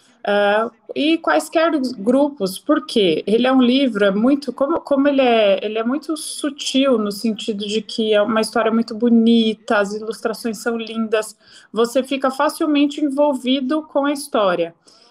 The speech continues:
E aí, quando você tá envolvido, ele joga a mensagem potente, entendeu?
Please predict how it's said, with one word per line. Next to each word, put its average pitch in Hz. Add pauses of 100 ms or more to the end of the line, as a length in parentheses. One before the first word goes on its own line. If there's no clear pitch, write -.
(140)
E 285
aí, 277
quando 349
você 262
tá 214
envolvido, 208
ele 226
joga 254
a -
mensagem 214
potente, 185
entendeu? 170